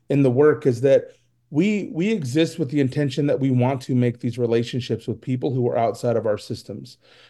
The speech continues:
Because when we make those relationships with people outside of our systems, we're learning a lot about how other people in the world are working. So that way they can make their way into our communities and understand how we're working. So I believe that, that, that transition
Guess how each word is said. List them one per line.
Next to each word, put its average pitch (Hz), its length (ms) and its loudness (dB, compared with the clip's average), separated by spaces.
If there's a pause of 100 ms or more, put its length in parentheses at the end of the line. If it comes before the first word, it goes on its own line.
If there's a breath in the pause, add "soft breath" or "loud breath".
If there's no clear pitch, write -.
(100)
Because 131 420 2
when 131 220 2
we 160 100 2
make 185 220 2
those 151 180 4
relationships 143 460 -2
with 127 100 -2
people 143 300 0
outside 135 260 2
of 123 60 0
our 120 80 2
systems, 135 400 -4
we're 120 160 2
learning 117 320 0
a 101 80 -6
lot 107 360 -4 (520 soft breath)
about 123 600 0
how 131 440 2
other 131 260 4
people 127 380 -4
in 123 80 2
the 120 40 2
world 120 300 4
are 110 80 2
working. 151 400 0
So 131 140 -4
that 131 180 4
way 131 100 4
they 127 200 2
can 131 160 -2
make 127 160 0
their 131 120 0
way 127 160 2
into 123 160 4
our 139 140 4
communities 139 460 -2
and 123 100 2
understand 120 420 -2
how 113 120 -2
we're 117 180 0
working. 110 460 -2
So 131 400 2 (540 loud breath)
I 156 120 4
believe 151 440 2
that, 135 240 2
that, 123 400 0 (100)
that 127 200 2
transition 143 920 0